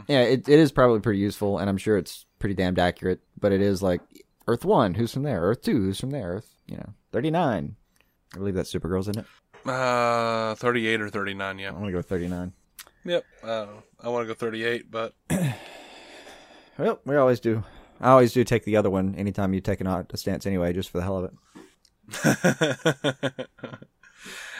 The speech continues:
Speaker 2: Uh, yeah, I, I think this is all I've got for this episode of The Flash. Uh, you know, we got great performances,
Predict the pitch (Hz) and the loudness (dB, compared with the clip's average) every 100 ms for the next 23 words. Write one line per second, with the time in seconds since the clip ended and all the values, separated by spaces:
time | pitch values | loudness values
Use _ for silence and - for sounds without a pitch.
0 | - - 147 151 156 156 151 156 127 113 | -14 0 6 10 10 8 4 2 2 4
1 | 175 160 180 196 170 165 151 139 131 123 | 2 2 0 0 -2 -4 -2 2 4 4
2 | 113 110 110 110 107 104 107 110 101 - | 2 -2 -2 -4 -4 -6 -4 -6 -6 -2
3 | 110 110 107 104 - 110 107 104 104 107 | 4 4 4 0 -6 0 2 4 4 2
4 | 110 107 - - - - 113 104 104 104 | -2 -10 -18 -20 -18 -8 -4 -4 -4 -10
5 | - - - 120 113 113 107 113 107 107 | -14 -18 -12 -8 2 2 4 0 -2 -6
6 | 123 120 117 - 117 113 - | -2 0 -2 -6 -6 -6 -10